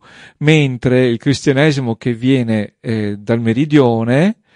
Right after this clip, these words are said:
ok, si può, mm, in un certo, no, adesso sto semplificando perché, eh, le cose stanno anche un po' più complicate, però in un certo senso si può chiamare il cristianesimo del Graal,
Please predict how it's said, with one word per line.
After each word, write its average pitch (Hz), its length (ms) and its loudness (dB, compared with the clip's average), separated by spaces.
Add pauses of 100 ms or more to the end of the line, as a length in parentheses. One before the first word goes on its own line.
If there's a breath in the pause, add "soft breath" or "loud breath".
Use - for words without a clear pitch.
(200 soft breath)
ok, 135 580 2
si 143 220 -2
può, 143 460 2
mm, 139 280 -12
in 131 60 -4
un 127 80 -6
certo, 131 380 -6
no, 123 440 -10 (380)
adesso 139 320 2
sto 165 160 2
semplificando 123 960 -4
perché, 113 300 -4 (340 loud breath)
eh, 120 200 4
le 117 100 6
cose 135 240 2
stanno 123 260 2
anche 117 180 -2
un 120 60 -8
po' 123 140 0
più 120 340 0
complicate, 117 840 -4
però 143 360 4 (360 loud breath)
in 135 80 -6
un 131 60 -4
certo 143 280 2
senso 160 500 2
si 147 180 -2
può 131 300 2
chiamare 131 460 0
il 131 80 2
cristianesimo 120 640 -4
del 110 200 -6
Graal, 110 720 0